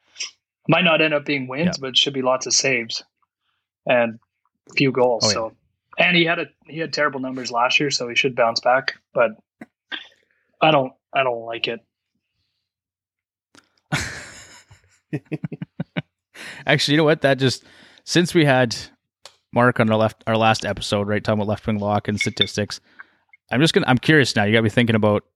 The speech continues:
Speaker 2: uh, what his P K save percentage was last season, 'cause that was Mike's big takeaway. Is that's, that's the spot you'll see some positive regression
Speaker 1: Yeah.
Speaker 2: if, uh,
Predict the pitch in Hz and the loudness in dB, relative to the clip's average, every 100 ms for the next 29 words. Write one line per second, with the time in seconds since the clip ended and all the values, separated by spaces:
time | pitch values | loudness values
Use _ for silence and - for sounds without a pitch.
0 | _ _ _ - 98 98 98 110 110 113 | _ _ _ -6 -2 -2 0 0 2 0
1 | - - 113 113 104 104 98 107 104 98 | 0 -2 0 2 2 -2 -2 -2 -2 -2
2 | 98 92 90 - - 110 98 - 98 92 | -4 -4 -6 -10 -8 -4 -4 -4 -6 -6
3 | - _ _ _ _ _ _ _ _ _ | -8 _ _ _ _ _ _ _ _ _
4 | _ - 101 113 110 104 110 110 - 117 | _ -6 0 2 2 2 4 2 2 -2
5 | 107 117 107 107 101 98 92 - _ _ | 0 0 0 0 0 -2 -4 -8 _ _
6 | _ _ _ _ _ _ _ - 127 127 | _ _ _ _ _ _ _ -14 0 0
7 | 113 123 - 117 123 110 110 - 110 104 | 2 0 0 0 2 2 2 0 0 0
8 | 110 104 107 101 98 - 110 107 113 - | 0 0 0 -4 -6 -10 -6 0 2 2
9 | 104 92 135 120 - 95 90 | 0 2 2 2 -2 -4 -4